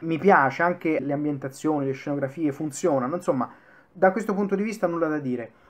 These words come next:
Il problema sta nella scrittura di questo film, a mio avviso, perché il film si propone di raccontare una storia di formazione di quello che è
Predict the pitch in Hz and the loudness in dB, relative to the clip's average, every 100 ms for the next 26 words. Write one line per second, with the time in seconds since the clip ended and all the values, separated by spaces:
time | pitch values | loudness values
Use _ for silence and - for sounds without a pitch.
0 | - - 202 196 247 185 151 151 160 170 | -18 -4 -2 2 6 6 4 4 0 0
1 | - 139 131 - - _ _ _ 156 165 | 0 2 0 -4 -20 _ _ _ -4 0
2 | 160 - 156 139 151 143 139 139 127 - | 0 0 -8 -4 2 2 0 -6 -6 -8
3 | - 131 123 117 127 107 110 107 110 101 | -8 -4 -4 -8 -10 -10 -10 -12 -12 -14
4 | 104 98 107 - 180 202 175 196 - 202 | -16 -14 -4 0 2 4 2 2 -4 -4
5 | 185 180 190 202 208 208 - 156 175 180 | -2 0 2 0 0 -6 -10 -4 -2 4
6 | 190 139 131 156 180 135 - _ _ _ | 4 4 -2 -4 -6 -6 -10 _ _ _
7 | _ _ 143 180 196 226 226 214 170 147 | _ _ -2 0 0 -2 -4 0 0 2
8 | 151 156 143 - 165 175 - - 139 135 | 0 -2 -6 -6 -4 -4 -4 2 4 6
9 | 139 139 147 - _ - 143 208 190 151 | 4 0 -2 -8 _ -16 -6 -4 -2 -2
10 | 147 190 190 - 135 120 120 135 156 - | 0 0 -2 -4 -4 -2 -4 -4 -6 -12
11 | _ _ _ _ 143 151 - 147 170 175 | _ _ _ _ -12 -8 -2 2 2 2
12 | 147 131 143 143 | 0 2 2 2